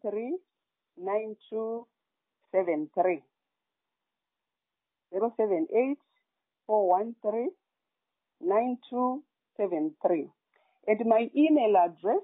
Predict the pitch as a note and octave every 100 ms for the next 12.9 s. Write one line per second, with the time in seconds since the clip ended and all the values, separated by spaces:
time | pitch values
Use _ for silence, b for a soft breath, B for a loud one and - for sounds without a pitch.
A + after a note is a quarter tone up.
0 | - - F#3 F3+ G#3+ A3 F3+ F3+ G#3+ G3
1 | E3 F3+ A3 - _ F#3+ F#3 F3 E3+ D#3
2 | _ _ _ _ E3 - F#3 G#3 - F3+
3 | F3+ G3 A3+ C4+ - _ _ _ _ _
4 | - E3+ _ E3 F#3+ B3 B3+ A#3 F3+ G3
5 | G#3 A3+ C4 - G#3+ B3+ G4 _ _ _
6 | _ _ _ _ _ _ _ _ _ _
7 | _ _ _ _ _ _ B3+ G3 G#3+ F#3+
8 | - G3 - F#3+ F#3+ _ _ A3 F3 E3+
9 | F3+ G3+ A3 G#3 G#3 A3+ _ - G#3 G#3
10 | G#3 - G#3 G#3+ A#3 - _ _ _ _
11 | _ F#3 F3 E3 D3 F#3 G#3 F#3+ F#3+ F#3+
12 | G#3 _ _ _ _ _ E3+ D#3+